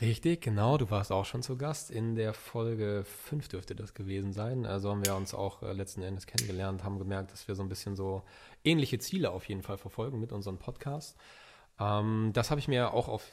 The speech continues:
die Fahne geschrieben, zwar jetzt nicht in jeder Folge, aber so vielleicht in jeder, keine Ahnung, zweiten oder dritten oder wenn es sich halt vom Gast her anbietet, generell über das Thema Cannabis,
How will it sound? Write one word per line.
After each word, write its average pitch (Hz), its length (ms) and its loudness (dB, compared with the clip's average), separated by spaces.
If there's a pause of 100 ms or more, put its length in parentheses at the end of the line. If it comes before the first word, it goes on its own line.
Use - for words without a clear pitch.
(120)
die 107 280 2
Fahne 117 400 2
geschrieben, 120 960 0
zwar 120 200 2
jetzt 120 140 0
nicht 127 140 2
in 113 80 2
jeder 156 300 4
Folge, 160 420 4
aber 110 220 4
so 104 100 0
vielleicht 104 380 -2
in 104 100 -2
jeder, 101 320 0
keine 104 280 -6
Ahnung, 95 180 -2
zweiten 104 320 -2
oder 95 160 0
dritten 110 260 0
oder 95 220 -2
wenn 98 100 0
es - 60 -6
sich - 160 -10
halt 98 120 -4
vom 92 160 -6
Gast 98 220 -4
her 95 80 -4
anbietet, 101 480 -4 (800)
generell 156 340 6
über 123 140 4
das 113 140 0
Thema 113 240 2
Cannabis, 127 640 0